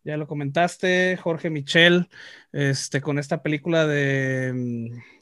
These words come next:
Somos lo que hay, buenísima también, otra película recomendada al cine mexicano de terror. Eh, Edgar Nito, este fin de semana me quemé Huachicolero,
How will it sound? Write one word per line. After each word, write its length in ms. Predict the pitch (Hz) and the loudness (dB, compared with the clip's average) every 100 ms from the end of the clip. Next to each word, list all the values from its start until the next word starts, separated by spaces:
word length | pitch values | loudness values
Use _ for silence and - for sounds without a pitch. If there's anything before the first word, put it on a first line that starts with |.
| - | -2
Somos 260 | 160 175 | 2 4
lo 120 | 165 | 4
que 100 | 139 | 4
hay, 220 | 147 160 175 | 4 4 2
buenísima 640 | 165 147 156 - 165 160 | 0 0 0 0 0 0
también, 420 | 151 147 165 170 | 0 0 0 -2
otra 240 | 147 165 | -2 -2
película 480 | 147 147 143 156 147 | 0 -2 0 0 0
recomendada 560 | 139 139 147 139 139 151 | -2 -4 -2 0 2 2
al 80 | 151 | 2
cine 240 | 160 151 | 0 -2
mexicano 420 | 143 139 151 156 | -2 -4 -4 -4
de 60 | 151 | -4
terror. 480 | 143 135 147 156 - - - - - - | -4 -2 -2 -2 -6 -20 -20 -20 -18 -4
Eh, 300 | 156 147 156 | 0 2 2
Edgar 220 | 175 175 | 4 4
Nito, 520 | 170 175 - 214 220 - | 4 2 4 2 2 -2
este 280 | 156 - 185 | -2 2 2
fin 140 | 190 | 2
de 60 | 180 | 2
semana 360 | 165 160 180 | 2 4 4
me 100 | 170 | 2
quemé 580 | 143 147 151 165 170 165 | 2 2 4 4 4 4
Huachicolero, 840 | 147 143 - 147 143 156 180 196 | 2 0 -2 2 4 6 4 0